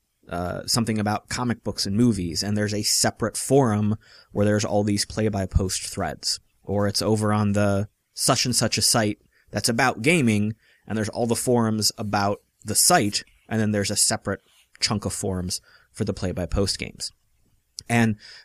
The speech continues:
um, I have just always been hesitant to do more play-by-post stuff because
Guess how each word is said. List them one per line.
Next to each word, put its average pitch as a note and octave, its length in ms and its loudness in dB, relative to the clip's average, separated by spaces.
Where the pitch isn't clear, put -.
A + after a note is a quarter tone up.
um, A2+ 360 2
I B2 140 2
have C3 320 2
just A#2+ 240 0
always A#2 340 4
been G#2+ 200 0
hesitant A#2 560 0
to A2 260 2
do A2 340 4
more G#2 220 2
play-by-post G2 640 -2
stuff G#2+ 360 -2
because A2 580 2